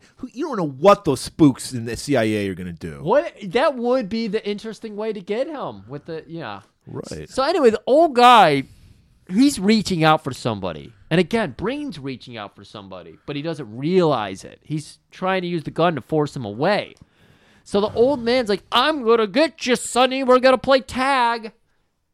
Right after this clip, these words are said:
Speaker 1: Griff, that's amazing. You're right. He, the, he is desperate for human contact,
Speaker 2: Mm-hmm.
Speaker 1: but he's pushing everyone away. And this old man is offering his hand. Like,
Speaker 2: He wants
Speaker 1: "I want,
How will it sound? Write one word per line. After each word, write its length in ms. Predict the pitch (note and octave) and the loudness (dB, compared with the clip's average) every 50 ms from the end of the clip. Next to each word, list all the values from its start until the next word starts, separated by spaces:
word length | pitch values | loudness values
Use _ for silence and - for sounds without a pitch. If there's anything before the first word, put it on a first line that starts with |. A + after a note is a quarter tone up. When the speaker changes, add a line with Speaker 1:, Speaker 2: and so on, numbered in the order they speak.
| _ _ _ _ _ _ _ _ _ _ _ _ _ _ _ _ _ | _ _ _ _ _ _ _ _ _ _ _ _ _ _ _ _ _
Speaker 1:
Griff, 260 | - F2 F#2 G2+ - | -12 -10 -10 -10 -10
that's 220 | - F2 - - | -12 -16 -14 -14
amazing. 540 | F2 E2 F2 F2 F2 F2 E2+ D2 C#2+ C2 C2+ | -14 -12 -10 -10 -10 -10 -10 -12 -14 -18 -16
You're 140 | D#2 F2 F2+ | -14 -12 -12
right. 500 | F2 F2 F#2 G#2 A2 G#2+ G2+ F2+ D2+ - _ _ _ _ _ _ _ _ _ _ _ | -10 -6 -2 0 0 0 0 -4 -10 -12 _ _ _ _ _ _ _ _ _ _ _
He, 1000 | _ - - - - - - - - D#3 D3+ D#3 E3 F3 F#3 F#3+ G3+ G#3+ G3 D#3+ _ _ _ _ | _ -20 -20 -18 -18 -18 -18 -14 -10 -8 -6 -6 -6 -6 -6 -8 -10 -10 -12 -14 _ _ _ _
the, 180 | - C3 A2 F#2 _ _ _ _ _ _ _ - | -6 -6 -6 -6 _ _ _ _ _ _ _ -18
he 680 | - G#2+ - - C#3+ C#3 C#3+ C#3+ C#3 C3+ B2+ G2+ - _ | -16 -16 -14 -12 -10 -8 -8 -8 -8 -10 -10 -12 -16 _
is 220 | - C3 A2 G2 - _ _ _ _ _ _ _ _ _ _ _ - - | -10 -10 -10 -10 -14 _ _ _ _ _ _ _ _ _ _ _ -10 -2
desperate 500 | - C#3+ D3 E3+ E3 - - G3 F#3 C3+ | 0 2 2 2 0 -2 -2 -4 -4 -4
for 140 | - - D3 | -4 -10 -10
human 460 | B2+ - - D3+ D3+ D3+ D3+ C#3+ C3 | -10 -10 -12 -12 -10 -10 -10 -12 -12
contact, 920 | - - D3+ C#3 C#3 C3 B2+ A#2+ G#2+ - F#2 F2 D#2+ D2+ D2 C#2 _ _ _ _ - | -12 -12 -10 -8 -6 -4 -4 -6 -6 -10 -10 -10 -10 -10 -14 -16 _ _ _ _ -20
Speaker 2:
Mm-hmm. 220 | B2 A2 A2 G#2+ A2 | -20 -18 -12 -4 -2
Speaker 1:
but 120 | B2+ C3 | 0 0
he's 100 | C3 A#2+ | 0 -2
pushing 640 | - - - - - E3 D#3 - - E3+ D#3 D3+ - - | -4 -4 -2 0 2 2 2 2 0 -2 -2 -4 -4 -2
everyone 520 | C3+ C3+ C3 A2+ C#3 C3+ C3 B2+ B2 A#2+ | 0 0 0 2 0 0 0 0 -2 -2
away. 360 | A#2 A2+ A2 G#2 A#2+ A#2+ A2+ G#2+ | -2 -2 0 2 2 2 2 0
And 60 | A#2 | -2
this 120 | C3 B2 - | -4 -4 2
old 300 | - C#3 D#3 F#3+ G3+ D3+ | 6 8 8 8 8 6
man 340 | D#3+ E3+ E3+ E3+ E3+ D#3+ D#3 | 0 0 0 2 4 4 2
is 100 | C3+ - - | 2 0 0
offering 540 | - C3+ C#3 D#3 E3+ - - D#3+ E3+ E3 D#3 D3 | 4 6 8 8 6 6 2 -4 -4 -4 -4 -6
his 120 | C3 - | -8 -10
hand. 560 | - - C#3 D#3 E3 E3+ F3+ E3 C#3 A#2 G#2 | -12 -10 -6 -4 -2 2 2 4 2 2 2
Like, 100 | A2 A2+ | 0 2
Speaker 2:
He 80 | E3 D3+ | 0 0
wants 680 | C#3 B2+ C#3+ D3 D#3 D#3 D#3 D3 - - - - - - | 2 2 2 4 4 2 0 -2 -6 -12 -16 -10 -2 2
Speaker 1:
"I 240 | C3+ D3 E3 F#3 G3+ | 6 8 8 8 8
want, 460 | G3 E3+ F#3 F#3 F3+ F3+ F#3 F3+ | 8 6 6 4 6 6 4 2